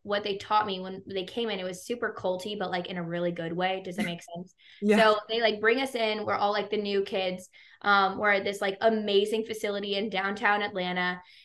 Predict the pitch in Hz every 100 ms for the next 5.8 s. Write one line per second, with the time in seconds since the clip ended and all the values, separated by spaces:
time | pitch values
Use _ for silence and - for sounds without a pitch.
0 | _ 226 214 202 202 202 196 233 226 269
1 | 214 208 214 220 - 247 262 214 220 240
2 | 254 269 220 220 233 208 196 180 196 190
3 | 208 285 370 - 349 294 240 294 320 240
4 | 220 208 208 240 247 247 233 214 - 233
5 | 240 349 403 403 370 349 349